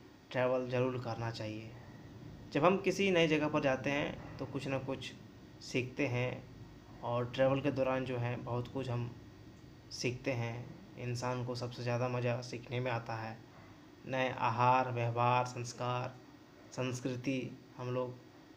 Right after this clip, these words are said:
यात्रा के दौरान सीखते हैं, अच्छे दोस्त बनाते हैं, एक अच्छा अनुभव होता है।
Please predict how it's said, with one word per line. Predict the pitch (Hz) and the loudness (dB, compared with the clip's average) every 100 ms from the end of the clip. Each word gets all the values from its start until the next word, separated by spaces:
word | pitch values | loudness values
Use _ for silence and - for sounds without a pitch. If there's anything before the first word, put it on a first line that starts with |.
| - - - - | -20 -20 -14 -2
यात्रा | 123 135 135 | 0 4 4
के | 131 | 4
दौरान | 123 120 120 | 2 2 0
सीखते | 120 127 123 147 | 0 -4 -4 -2
हैं, | 120 120 120 127 | 0 0 -2 -4
अच्छे | 120 120 131 | -8 -4 0
दोस्त | 131 123 139 | 2 0 0
बनाते | 127 120 - | 2 2 0
हैं, | 120 117 123 | -4 -4 -6
एक | 151 - | -6 0
अच्छा | 165 - 185 | 0 4 4
अनुभव | 156 131 131 120 | 4 4 4 4
होता | 113 - | 0 -10
है। | 110 107 | -14 -14